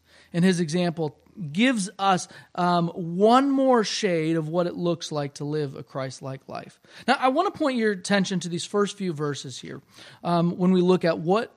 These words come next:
what the humility of John looks like. It says, "After this," so after what? "After the, the episodes in Jerusalem where Jesus cleared out the temple,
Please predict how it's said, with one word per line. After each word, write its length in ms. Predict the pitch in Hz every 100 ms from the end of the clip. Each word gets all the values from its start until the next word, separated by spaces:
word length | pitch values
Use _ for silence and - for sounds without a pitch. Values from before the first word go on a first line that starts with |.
| -
what 240 | 202 226
the 80 | 185
humility 640 | 160 190 180 180 180 170
of 220 | 151 131 -
John 440 | - 165 160 143
looks 260 | 143 143 -
like. 300 | 50 - -
It 680 | - - - _ _ _ -
says, 160 | 233
"After 440 | 214 214 285 359 339
this," 300 | 165 151 180
so 260 | 196 185
after 300 | 208 196 214
what? 300 | 175 139 156 -
"After 400 | 175 202 - 240
the, 240 | 190 180 -
the 260 | 190 185 220
episodes 720 | 226 208 - 170 175 180 -
in 300 | 226 220 202
Jerusalem 680 | 233 226 220 - 156 175
where 140 | 185 165
Jesus 440 | 156 214 190 160
cleared 380 | - - 240 247
out 180 | 240 247
the 80 |
temple, 540 | 208 175 147 190 285